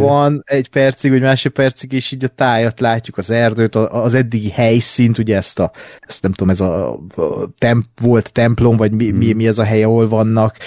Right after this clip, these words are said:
Speaker 1: ö, és egy ilyen nagyon lassan úszik be, ö, úgymond a plot ebbe a-, az epizódba, és egy ilyen nagyon, mm, ilyen,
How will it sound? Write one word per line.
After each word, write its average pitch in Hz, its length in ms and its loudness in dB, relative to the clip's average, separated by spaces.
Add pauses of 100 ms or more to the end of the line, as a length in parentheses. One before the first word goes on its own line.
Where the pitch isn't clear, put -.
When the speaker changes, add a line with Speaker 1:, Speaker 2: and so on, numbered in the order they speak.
(240)
Speaker 1:
ö, 113 240 4
és 117 240 2
egy 123 180 2
ilyen 127 160 4
nagyon 120 300 4
lassan 107 400 2
úszik 107 440 0
be, 98 300 0 (340)
ö, 110 140 -2
úgymond 107 380 0
a 104 40 0
plot 104 540 -2
ebbe 101 240 -2
a-, 98 320 2
az 98 120 -2
epizódba, 101 540 -2
és 104 180 0
egy 110 220 -4
ilyen 107 260 2
nagyon, 90 540 -4 (240)
mm, 90 340 2 (460)
ilyen, 87 520 0